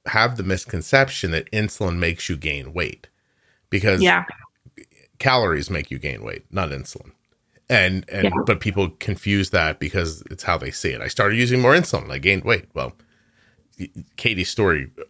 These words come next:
Speaker 1: illuminates that perfectly. How did you,
Speaker 2: Yeah.
Speaker 1: um, why are you so normal, or are you pretending to be right now? What's happening?
Speaker 2: Am I, am I normal? I don't think I'm normal.
Speaker 1: Well, I mean, you're fairly normal, Katie. We're t-,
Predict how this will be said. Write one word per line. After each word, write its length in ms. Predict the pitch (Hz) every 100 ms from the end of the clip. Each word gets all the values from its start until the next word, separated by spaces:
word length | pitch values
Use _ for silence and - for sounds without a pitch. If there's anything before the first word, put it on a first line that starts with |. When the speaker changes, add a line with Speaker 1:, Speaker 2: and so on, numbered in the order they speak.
| -
Speaker 1:
illuminates 480 | 92 95 78 64 -
that 200 | 55 - _ _ _
perfectly. 580 | - 104 - - - - - _ _ _ _
How 180 | - 165
did 240 | 226 -
you, 220 | 233 226
Speaker 2:
Yeah. 220 | 262 147 139
Speaker 1:
um, 320 | 131 120 113 _ _ _ _ _ _ -
why 300 | 127 - 220
are 80 |
you 280 | 202 143 160
so 340 | 147 - 151 135
normal, 580 | 110 131 156 143 90 -
or 200 | 120 110
are 80 | 117
you 220 | 110 139
pretending 640 | 135 131 - 131 123 107
to 80 | 95
be 200 | 90 90
right 260 | 80 82 -
now? 180 | 82 76
What's 300 | 95 156 -
happening? 540 | 151 139 131 69 57 - _ _ _ _ _ _ _
Speaker 2:
Am 120 | 220 220
I, 260 | 233 240 - -
am 140 | 220
I 80 | 233
normal? 320 | 233 196 240
I 160 | 277 -
don't 180 | 220 -
think 160 | - -
I'm 140 | 76
normal. 280 | 57 - 131
Speaker 1:
Well, 60 |
I 60 | 120
mean, 120 | 139
you're 140 | 139 139
fairly 340 | 190 202 185
normal, 320 | 139 170 98
Katie. 240 | 85 95 92
We're 120 | 123
t-, 100 | -